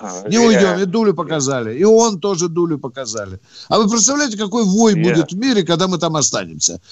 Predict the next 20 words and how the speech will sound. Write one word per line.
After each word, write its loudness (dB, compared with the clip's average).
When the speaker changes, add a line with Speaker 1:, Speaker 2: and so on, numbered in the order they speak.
Speaker 1:
Блинкен 2
там -4
вообще 0
будет 2
захлёбываться -2
от -10
счастья. -6
Speaker 2:
Ну, -6
Speaker 1:
Он 2
же 4
Speaker 2:
я 2
Speaker 1:
сказал, -2
если -8
русские 0
приходят, -2
Speaker 2:
Понятно. -2
Speaker 1:
то -4
они -4
долго 0
уходят. -2